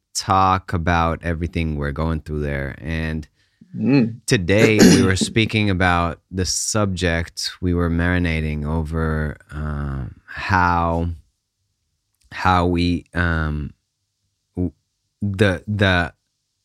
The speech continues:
Speaker 1: the connections that we build throughout, like, and throughout and, and, and along the journey, these are the things that power the next years. These are the, the
Speaker 2: Oh, yeah.
Speaker 1: basically that,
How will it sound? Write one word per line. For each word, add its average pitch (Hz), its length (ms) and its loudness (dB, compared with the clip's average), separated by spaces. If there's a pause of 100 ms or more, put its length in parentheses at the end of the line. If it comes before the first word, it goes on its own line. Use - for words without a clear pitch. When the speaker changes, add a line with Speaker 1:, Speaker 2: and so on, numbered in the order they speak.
(140)
Speaker 1:
the 107 140 0
connections 110 800 0
that 104 180 0
we 87 140 0
build 85 600 0 (600)
throughout, 87 840 0 (180)
like, 85 320 -2
and 87 220 -2
throughout 87 440 2
and, 85 320 -2
and, 82 360 -2 (440)
and 87 400 0 (160)
along 104 480 4
the 98 120 2
journey, 101 640 0 (480)
these 110 360 4
are 139 120 4
the 98 140 0
things 98 420 0
that 85 300 0
power 92 540 2
the 82 100 -4
next 80 460 -4
years. 71 500 -4
These 95 280 0
are 107 160 4
the, 85 280 0
the 90 160 2
Speaker 2:
Oh, 127 160 8
yeah. 117 60 10
Speaker 1:
basically 101 360 8
that, 85 220 0